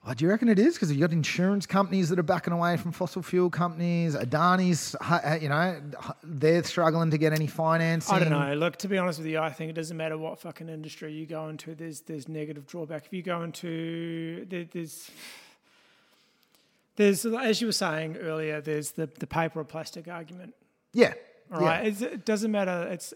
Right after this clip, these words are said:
Speaker 2: uh, or the, the grocery argument, it, like the soybean versus meat argument. Doesn't matter what the fuck it is that you do. There's, there's negative drawbacks on anything that's mass produced or anything that's done for a global economy or a global market.
Speaker 1: Definitely.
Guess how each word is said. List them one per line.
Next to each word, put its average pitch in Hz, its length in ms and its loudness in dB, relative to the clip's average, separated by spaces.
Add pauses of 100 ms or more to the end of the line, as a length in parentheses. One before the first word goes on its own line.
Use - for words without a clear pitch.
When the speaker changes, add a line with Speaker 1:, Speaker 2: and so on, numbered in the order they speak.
Speaker 2:
uh, 165 180 -6
or 170 340 -8
the, 165 160 -8
the 165 140 -10
grocery 160 480 -8
argument, 160 400 -10
it, 160 160 -12
like 160 460 -12
the 156 80 -6
soybean 165 680 -4
versus 156 380 -12
meat 160 220 -8
argument. 160 400 -8
Doesn't 185 120 -10
matter 233 140 -6
what 170 140 -10
the - 40 -14
fuck - 280 -16
it 202 40 -12
is 202 180 -10
that 170 100 -12
you 170 80 -12
do. 160 180 -8
There's, 151 220 -10
there's 165 240 -8
negative 180 320 -4
drawbacks 165 480 -10
on 160 100 -10
anything 175 480 -6
that's - 180 -14
mass 175 200 -14
produced 160 480 -16
or 170 100 -12
anything 180 340 -4
that's 160 140 -10
done 165 220 -8
for 180 100 -12
a 165 60 -8
global 160 340 -6
economy 160 420 -8
or 165 120 -10
a 165 40 -12
global 165 300 -10
market. 165 240 -4
Speaker 1:
Definitely. - 380 -6